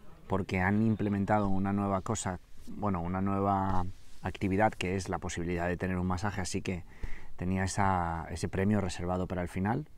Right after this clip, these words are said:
que a los que vengan aquí al Templo Shaolin les recomiendo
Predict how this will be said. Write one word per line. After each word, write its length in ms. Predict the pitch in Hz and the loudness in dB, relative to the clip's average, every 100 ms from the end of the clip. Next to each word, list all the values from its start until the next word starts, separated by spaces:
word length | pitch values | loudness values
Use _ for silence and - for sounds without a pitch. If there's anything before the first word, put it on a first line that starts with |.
| - | -14
que 400 | - 80 80 71 - | -8 -6 -6 -8 -8
a 100 | 92 | -6
los 180 | 87 87 | -6 -6
que 100 | - | -6
vengan 380 | 85 90 95 95 | -4 0 0 0
aquí 300 | 90 - 95 | -2 -2 -2
al 180 | 87 85 | -2 -2
Templo 220 | 92 92 | -4 -4
Shaolin 600 | 92 90 104 92 71 64 - 65 | -2 0 0 0 -4 -10 -12 -12
les 240 | 76 78 | -12 -12
recomiendo 580 | 87 87 87 92 101 85 | -10 -8 0 4 4 2